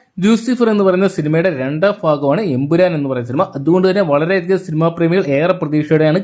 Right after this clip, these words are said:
കാത്തിരിക്കുന്ന സിനിമയ്ക്കായിട്ട്. ആദ്യ ഭാഗം സ്റ്റീഫൻ നെടുമ്പള്ളി-, ആദ്യ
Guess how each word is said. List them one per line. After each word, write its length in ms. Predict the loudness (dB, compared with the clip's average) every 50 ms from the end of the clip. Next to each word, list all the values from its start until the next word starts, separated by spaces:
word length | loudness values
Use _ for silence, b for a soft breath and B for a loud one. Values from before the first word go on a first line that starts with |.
| 0 0
കാത്തിരിക്കുന്ന 440 | 0 0 0 -2 -4 -2 -2 -2 -2
സിനിമയ്ക്കായിട്ട്. 640 | 0 0 2 2 2 0 0 0 0 0 0 0 B B B B B B B 0
ആദ്യ 360 | 0 0 0 0 0 -2 -2 0
ഭാഗം 340 | 2 2 2 2 0 -2 -2
സ്റ്റീഫൻ 440 | -4 -8 -8 -8 -6 -4 -2 0 0
നെടുമ്പള്ളി-, 760 | 0 0 0 -2 -2 0 2 2 2 2 2 -4 -8 -10 -10 -10 -12 _ _ _ _ _ _ _ _ _ _ -4
ആദ്യ 320 | -2 0 0 0 0 -2